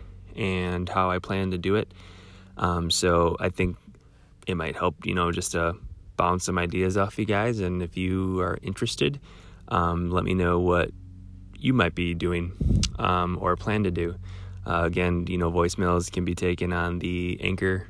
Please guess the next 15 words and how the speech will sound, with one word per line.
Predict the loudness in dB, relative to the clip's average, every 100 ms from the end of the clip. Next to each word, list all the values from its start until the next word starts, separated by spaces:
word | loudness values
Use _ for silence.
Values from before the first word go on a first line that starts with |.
| -4
homepage, | -2 0 0 0 -4 -12 -18 -20 -20 -18 -12 -8
uh, | -6
for | -6 0 0
Five | 2 2 2
Minute | 0 2
Dad. | 2 2 0 -4 -4 -10 -8
So | 4 6 8 6 4 -4 -4 -2
let's | 0 0 0
get | 4 4
into | 6 6
this. | 6 4
So | 0 4 6 4 2 -10 -12 -12 -12 -12 6
five | 6 8
twenty-nines, | 6 6 8 8 8 4 2 -2 -8 0
uh, | 8 10 12 10